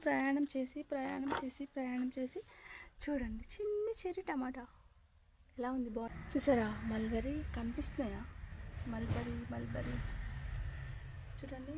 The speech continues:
మల్బెర్రీస్ కనిపిస్తున్నాయా? కనిపిస్తున్నాయి కదా, చెట్ ఆకుల వెనకాల దాక్కున్నాయి. ఇంకొకటి చూస్తారా,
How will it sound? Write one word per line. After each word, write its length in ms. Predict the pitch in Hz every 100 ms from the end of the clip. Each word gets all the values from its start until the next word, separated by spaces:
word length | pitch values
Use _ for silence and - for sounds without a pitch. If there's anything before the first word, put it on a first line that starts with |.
| 294
మల్బెర్రీస్ 400 | 240 240 269 269 -
కనిపిస్తున్నాయా? 580 | 240 277 - 233 240 277 - - - -
కనిపిస్తున్నాయి 400 | 285 359 226 214
కదా, 120 | 240 330 - - - - - - - - - - - - - - - - - - - - - - - - - - - - - - - - - - - - - - - - - - - - -
చెట్ 220 | 262 - - - - - 240
ఆకుల 200 | 233 277 277
వెనకాల 300 | 254 240 226 220
దాక్కున్నాయి. 520 | 214 - 277 226 202 - - - - - - - - - - - - - - - - -
ఇంకొకటి 340 | 254 285 311 269
చూస్తారా, 420 | 302 - 320 359